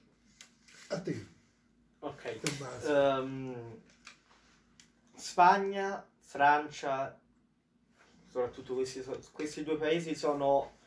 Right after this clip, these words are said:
Speaker 2: i paesi che in, che in Europa hanno spinto più, hanno più spinto per, eh, far cominciare la fase due.
Speaker 1: Sì.
Speaker 2: Tuttavia ieri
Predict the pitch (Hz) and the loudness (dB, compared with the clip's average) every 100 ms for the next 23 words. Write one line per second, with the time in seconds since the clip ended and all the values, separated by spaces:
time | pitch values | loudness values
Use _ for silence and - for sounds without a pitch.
0 | - _ _ _ 135 139 160 165 156 131 | -20 _ _ _ -14 2 2 2 -2 -4
1 | - 139 135 131 139 - 139 135 135 147 | -6 -4 -4 -2 -4 0 0 0 4 6
2 | 175 175 156 147 160 139 139 135 - - | 8 6 2 0 -2 -4 -4 -4 -8 -16
3 | - 165 151 - 143 131 - 147 147 151 | -14 -12 -12 -8 -6 -6 -8 -6 -4 -4
4 | - _ _ _ 131 123 123 165 - 170 | -6 _ _ _ -4 -4 -4 -8 -6 -4
5 | 160 160 160 156 156 - _ _ 151 147 | -4 6 8 8 4 -14 _ _ 4 4
6 | 139 131 139 131 131 131 123 143 143 143 | 4 0 2 2 4 2 2 -6 -6 -8
7 | 156 143 135 135 131 127 120 113 113 120 | -4 -2 -2 -2 -4 -6 -6 -4 -4 -6
8 | - _ - 101 95 - _ _ _ _ | -10 _ -20 -20 -20 -20 _ _ _ _
9 | _ _ _ _ - 156 165 175 214 180 | _ _ _ _ -14 -6 2 4 6 4
10 | 151 180 175 147 131 | 6 2 2 -2 -4